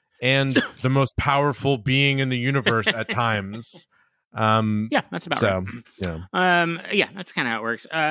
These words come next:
Speaker 1: Uh, by the way, I added Organa-, Organon?
Speaker 2: Org-,
Speaker 1: Organon.
Speaker 2: Organon or something like that.
Speaker 1: Organon.
Speaker 2: Yeah.
Speaker 1: Uh, so my list is now four. I'm just gonna
Speaker 2: Mm.
Speaker 1: remind people here, companions that should have been.
Speaker 2: Mm-hmm.
Speaker 1: We have Ray
Speaker 2: Yeah,
Speaker 1: from Delta and the
Speaker 2: number one.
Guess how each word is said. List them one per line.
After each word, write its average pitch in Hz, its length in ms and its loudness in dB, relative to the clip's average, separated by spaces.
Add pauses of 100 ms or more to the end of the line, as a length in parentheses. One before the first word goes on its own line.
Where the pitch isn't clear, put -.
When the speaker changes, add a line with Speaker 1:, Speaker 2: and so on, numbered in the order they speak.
(180)
Speaker 1:
Uh, 151 60 4
by 180 100 2
the 196 100 2
way, 165 120 4
I 160 100 6
added 175 280 4
Organa-, 151 500 2 (180)
Organon? 170 720 0
Speaker 2:
Org-, 135 260 -4
Speaker 1:
Organon. 110 160 0
Speaker 2:
Organon 127 420 -6
or 110 60 -10
something 110 260 -16
like 98 200 -12
that. - 80 -2
Speaker 1:
Organon. 120 560 2
Speaker 2:
Yeah. 107 400 -6
Speaker 1:
Uh, 120 240 4 (200)
so 131 360 2 (200)
my 123 200 0
list 151 260 0
is 165 80 -8
now 143 140 0
four. 135 560 2
I'm 104 100 0
just 120 120 -8
gonna 135 120 -4
Speaker 2:
Mm. 120 40 0
Speaker 1:
remind 110 300 -2
people 101 200 -4
here, 120 380 0 (240)
companions 131 580 0
that 120 160 0
should 143 200 0
have 131 120 0
been. 107 320 2
Speaker 2:
Mm-hmm. 107 220 -8 (220)
Speaker 1:
We 120 100 2
have 107 140 -2 (120)
Ray 147 640 2
Speaker 2:
Yeah, - 100 -6
Speaker 1:
from 139 120 0
Delta 139 300 2
and 170 80 2
the 165 60 2
Speaker 2:
number 123 280 2
one. 113 40 0